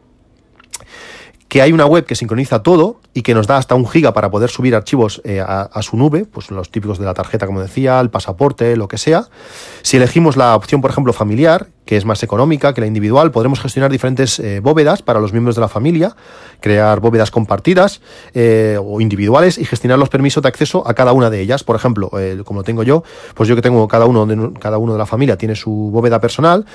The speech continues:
pero tenemos una para casa. En esa bóveda de casa, pues están la contraseña del wifi, que todos podemos acceder a ella,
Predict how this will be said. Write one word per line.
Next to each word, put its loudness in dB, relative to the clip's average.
pero 0
tenemos 2
una 4
para 2
casa. -4
En -8
esa -2
bóveda 0
de -2
casa, 2
pues 0
están -2
la 0
contraseña 0
del 2
wifi, 0
que 0
todos -2
podemos -8
acceder -6
a 2
ella, 2